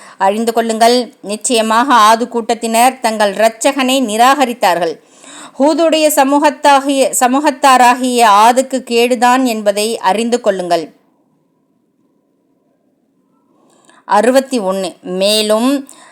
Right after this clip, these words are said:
சமூது கூ-, சமூது கூட்டத்தினரின் பால் அவர்களுடைய சகோதரர் சாலிஹை நம் தூதராக அனுப்பி வைத்தோம்.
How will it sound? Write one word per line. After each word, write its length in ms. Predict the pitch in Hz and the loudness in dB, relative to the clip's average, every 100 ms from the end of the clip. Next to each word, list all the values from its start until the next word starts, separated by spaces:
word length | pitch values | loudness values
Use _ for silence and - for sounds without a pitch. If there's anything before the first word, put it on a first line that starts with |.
| - _ _ _ | -20 _ _ _
சமூது 640 | - 240 269 330 381 359 | -2 2 4 4 2 0
கூ-, 240 | 285 269 - _ _ _ _ | -2 -4 -6 _ _ _ _
சமூது 600 | - 285 294 359 392 359 | -2 2 2 2 0 -2
கூட்டத்தினரின் 880 | 320 302 294 294 285 277 262 262 254 | -2 0 0 0 0 0 0 0 0
பால் 340 | 262 269 285 | 4 4 4
அவர்களுடைய 720 | - 240 269 285 294 262 262 | 4 2 4 2 2 2 2
சகோதரர் 800 | 254 269 262 311 302 285 269 262 254 - | 2 0 2 4 4 4 4 2 2 2
சாலிஹை 640 | 294 302 311 294 294 294 | 4 4 4 2 0 0
நம் 260 | 269 233 233 | 0 -2 -2
தூதராக 500 | 269 269 262 254 262 | -2 2 4 2 2
அனுப்பி 260 | 226 208 | -4 -6
வைத்தோம். 500 | 208 190 190 190 180 | -6 -8 -4 -6 -6